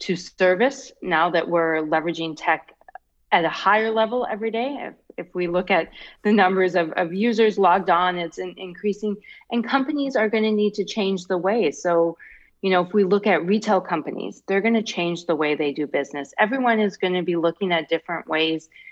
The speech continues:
to not only do things, you know, more efficient or more cost effective, but different ways to change and adapt, or different ways to adapt to the changes in the industry. So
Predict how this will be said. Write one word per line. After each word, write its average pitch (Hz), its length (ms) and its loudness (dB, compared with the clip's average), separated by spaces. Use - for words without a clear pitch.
to 196 100 -4
not 160 260 4
only 170 220 -2
do 170 160 0
things, 156 580 -4
you - 160 -8
know, - 160 -12
more 175 240 2
efficient 277 580 2
or 226 60 2
more 180 180 2
cost 175 340 0
effective, 233 520 2
but 185 100 -2
different 202 360 0
ways 185 340 0
to 165 680 0
change 196 800 0
and 185 140 0
adapt, 170 600 0
or 170 240 2
different 214 360 2
ways 185 300 2
to 180 300 4
adapt 165 480 2
to 214 100 -2
the 190 60 -2
changes 190 460 -4
in 202 140 -2
the 202 220 0
industry. - 560 -2
So 185 360 -4